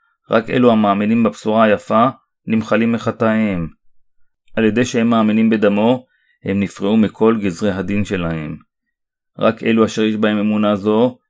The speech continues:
יכולים לקבל את רוח הקודש. "נקרבה נא בלבב שלם ובאמונה תמימה, מתוארים בעזית לבבנו מרוח רעה,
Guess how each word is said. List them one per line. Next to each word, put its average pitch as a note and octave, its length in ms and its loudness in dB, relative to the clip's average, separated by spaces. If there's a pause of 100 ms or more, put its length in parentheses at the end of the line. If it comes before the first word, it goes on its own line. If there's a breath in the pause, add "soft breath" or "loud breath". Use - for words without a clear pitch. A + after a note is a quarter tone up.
(120)
יכולים A2 380 -2
לקבל A2 400 2
את A2 100 -6
רוח G2 260 -2
הקודש. D#2+ 680 -10 (1800)
"נקרבה A2 500 2
נא A#2+ 220 4
בלבב A2 340 4
שלם A2 400 0
ובאמונה G#2+ 500 0
תמימה, G#2+ 460 -2 (500)
מתוארים A2 640 0
בעזית A2 420 2
לבבנו A2 540 2
מרוח A2 440 2
רעה, G#2 360 2